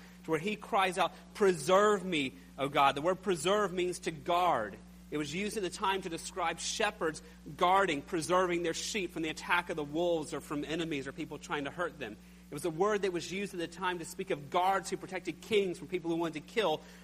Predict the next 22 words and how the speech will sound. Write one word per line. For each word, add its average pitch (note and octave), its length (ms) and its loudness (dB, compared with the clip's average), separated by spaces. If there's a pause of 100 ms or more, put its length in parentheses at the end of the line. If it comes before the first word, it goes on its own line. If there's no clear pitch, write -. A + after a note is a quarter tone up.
the E3 80 -2
king. E3 500 0 (340)
David's F#3+ 320 4
in F#3+ 80 4
some A3 200 0
type G#3+ 200 0
of D#3+ 160 -4
difficulty G#3+ 480 2
here E3 260 -2
where D#3+ 120 -4
he D#3+ 60 -4
cries G3+ 460 0
out F#3+ 160 2
to F#3 60 -8
God, E3+ 380 2
"Preserve G3+ 500 2
me, E3 120 0
guard G3+ 360 4
me, G3 80 0
protect F3+ 400 -2
me F#3+ 140 -4
from F3+ 240 -2